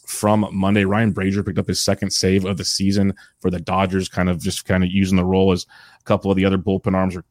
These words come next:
are getting used quite a bit. Needed the day off in Baltimore, so he picked up his second save. I wouldn't read too much into that just yet,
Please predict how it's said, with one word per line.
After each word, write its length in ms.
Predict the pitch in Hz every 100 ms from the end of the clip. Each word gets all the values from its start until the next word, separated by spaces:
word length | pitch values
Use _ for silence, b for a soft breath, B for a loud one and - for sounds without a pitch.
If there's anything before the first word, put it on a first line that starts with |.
| -
are 160 | 92
getting 320 | 92 90 76
used 240 | 104 104 98
quite 160 | 104
a 60 | 98
bit. 160 | 98 90
Needed 180 | 95
the 80 | 92
day 180 | 90 95
off 420 | 98 117 - - -
in 140 | 104
Baltimore, 540 | 104 104 101 101 101 b b b
so 120 | 90
he 80 | 101
picked 180 | 104 104
up 140 | 95
his 140 | 92
second 240 | - 95 92
save. 200 | 98 92
I 40 |
wouldn't 240 | 95 95 95
read 120 | 87
too 180 | - 113
much 220 | 107 95
into 100 | 95 95
that 200 | 90 -
just 300 | 85 - 87
yet, 340 | 98 123 -